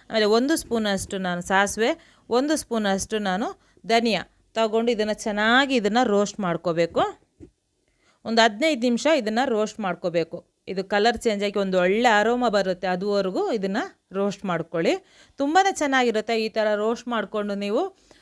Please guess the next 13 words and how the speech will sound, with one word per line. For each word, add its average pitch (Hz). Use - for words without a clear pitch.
ಆ, 202
ನಾವು, 208
ಆ, -
ಪತ್ರೊಡೆಗೆ 208
ಹಾಕ್ಕೊಂಡ್ರೆ 180
ತುಂಬಾನೇ 208
ಚೆನ್ನಾಗಿರುವಂಥ 190
ಒಂದು 175
ಗ್ರೇವಿ 175
ರೆಡಿ 170
ಆಗುತ್ತೆ, 165
ತುಂಬಾನೇ 226
ಚೆನ್ನಾಗಿರುತ್ತೆ. 180